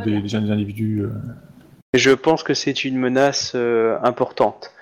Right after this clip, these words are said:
Speaker 3: euh, à mon nouvel empereur. Je, j'enquête, euh,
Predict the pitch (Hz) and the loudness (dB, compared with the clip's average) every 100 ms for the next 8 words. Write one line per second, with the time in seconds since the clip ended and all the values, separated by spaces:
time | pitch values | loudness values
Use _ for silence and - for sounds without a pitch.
0 | - - _ - 107 104 104 104 101 101 | -20 -20 _ -2 4 4 4 4 4 2
1 | 98 107 107 110 107 104 - 117 107 - | 2 -2 -2 2 2 0 -2 -2 -2 -4
2 | - - _ - - - 117 113 117 120 | -20 -20 _ -4 -4 2 4 4 4 4
3 | 117 113 113 - - - - 117 127 123 | 2 0 -2 -4 -8 -8 -6 0 0 2
4 | 139 139 - - 127 120 117 113 113 | 2 2 -2 -4 2 4 2 0 -4